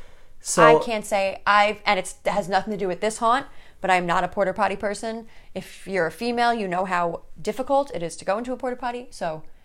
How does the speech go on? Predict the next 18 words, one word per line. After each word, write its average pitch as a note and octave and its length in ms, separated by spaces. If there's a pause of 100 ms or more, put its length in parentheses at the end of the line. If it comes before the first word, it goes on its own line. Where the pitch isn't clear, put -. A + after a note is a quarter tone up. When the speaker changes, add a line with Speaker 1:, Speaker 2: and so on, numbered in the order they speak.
(280)
Speaker 2:
that's F3 220
all F3+ 100
you. F3+ 220 (240)
Speaker 1:
Well, B2 180
okay. G3+ 300 (320)
Speaker 2:
<laughs> C#4 300
Speaker 1:
So B2+ 400 (500)
for - 160
me, D#3 200
it's - 120
a - 40
plus. - 360 (320)
Speaker 2:
Yeah. - 140 (320)
Speaker 1:
Um, B2 800 (140)
all E3 120
right. C#3+ 240
So C#3 480 (240)
let's - 600